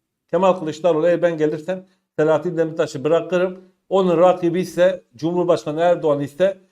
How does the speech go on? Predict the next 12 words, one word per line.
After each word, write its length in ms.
ben 180
olduğum 400
sürece 760
Selahattin 540
Demirtaş 400
selo 320
dışarı 340
çıkmayacak." 560
dedi. 220
Selo 300
dışarı 220
çıkmayacak. 360